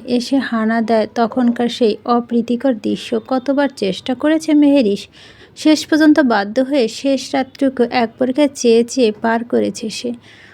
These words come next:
ফোন থাকলে হয়তো নোটপ্যাডে লিখে রাখত মতো রাতে এই অস্বাভাবিক ঘটনা, যার কারণে টেবিলে বসে নিজের পার্সোনাল ডায়েরির মধ্যে গুটি গুটি অক্ষরে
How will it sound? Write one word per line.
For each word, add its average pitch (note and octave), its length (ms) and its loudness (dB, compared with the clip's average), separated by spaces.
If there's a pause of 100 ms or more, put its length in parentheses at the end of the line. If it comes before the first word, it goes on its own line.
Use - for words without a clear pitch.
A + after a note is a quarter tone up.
(140)
ফোন D4+ 280 6
থাকলে D#4 340 0
হয়তো C4 380 -2 (320)
নোটপ্যাডে B3+ 640 0 (180)
লিখে B3 400 2
রাখত C#4+ 360 0 (220)
মতো B3 360 0
রাতে A3 420 2 (360)
এই B3+ 180 2 (300)
অস্বাভাবিক A#3+ 720 0
ঘটনা, G#3 480 -2 (520)
যার B3 280 2
কারণে A#3+ 420 2
টেবিলে A3 460 0
বসে B3 360 -2
নিজের C4 340 2 (380)
পার্সোনাল C#4 680 2
ডায়েরির A3 380 0
মধ্যে B3+ 320 0
গুটি A#3+ 360 -2
গুটি C4 300 -2
অক্ষরে C4 360 0